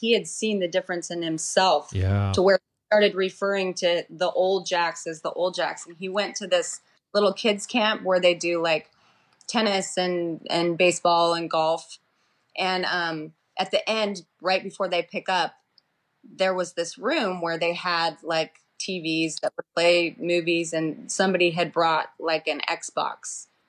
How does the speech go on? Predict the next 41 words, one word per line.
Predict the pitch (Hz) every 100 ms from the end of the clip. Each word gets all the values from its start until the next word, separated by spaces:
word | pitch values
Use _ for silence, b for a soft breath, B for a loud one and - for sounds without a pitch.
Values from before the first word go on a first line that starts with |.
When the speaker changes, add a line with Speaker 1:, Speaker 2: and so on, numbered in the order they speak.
| _ _
Speaker 1:
to | - 175 165 156
plug | - 175
it | 170
in | 170 160
for | 151
that | 160 147 156
last | 160 160
half | 165 - -
an | 147
hour |
before | 147 151 156
parents | 151 160 -
come | 190
in. | 196 147 b b -
So | - 190
I | 175
came | - 254 247 240
in, | 240 262 226 185 202 - _ _ _ _ -
and | 190 190
Jax | 170 196 190 -
was | 170
sitting | - 196 190
there. | 175
He | 185
wasn't | 247 220 180
even | 160
playing. | 214 220 151 151
He | 175
was | 165 160
just, | 170 160
like, | 147 139 -
glued | 185 175
in | 160 151
watching | 160 165 160 151 147
other | 196 208
people | 160 - -
play. | - 143 - - -
Speaker 2:
Yeah. | 104 - - _
Speaker 1:
And, | 170 175 - _ _ -
and | 175
I | 165 165 143